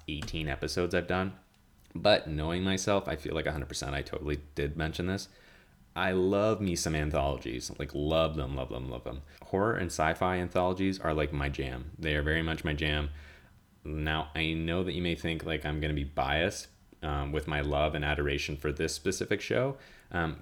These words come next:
but I know when something's a dud, like, I do. And even if I mi-, uh, even if I admire it for its efforts, like, I love The X-Files, I love Twilight Zone, Outer Limits, uh, horror anthologies, um,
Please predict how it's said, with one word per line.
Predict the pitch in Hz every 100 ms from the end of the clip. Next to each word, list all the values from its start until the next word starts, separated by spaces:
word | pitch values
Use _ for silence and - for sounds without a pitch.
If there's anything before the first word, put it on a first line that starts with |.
| -
but | 87
I | 92
know | 113
when | 117
something's | 78 71 -
a | 64
dud, | - - - -
like, | - 80
I |
do. | 76 - - -
And | 71 67 -
even | 104 110
if | 110
I | 95
mi-, | 90 80 -
uh, | 73 71 -
even | 107 117
if | 120
I | 95
admire | 82 71 69 73
it | 82 -
for | 78
its | 69 -
efforts, | 78 104 107 - - - -
like, | 82 87
I | 87
love | 73 76 85 90 87
The | 80
X-Files, | 73 - 71 69 73
I | -
love | 73 76
Twilight | - 76 78 78
Zone, | 78 73 73
Outer | 76 76 76
Limits, | 71 71 71 - - - - - 80
uh, | 71 64 -
horror | - 95
anthologies, | 85 76 78 78 76 78 73 73 73 69 - -
um, | 76 69 69 69 69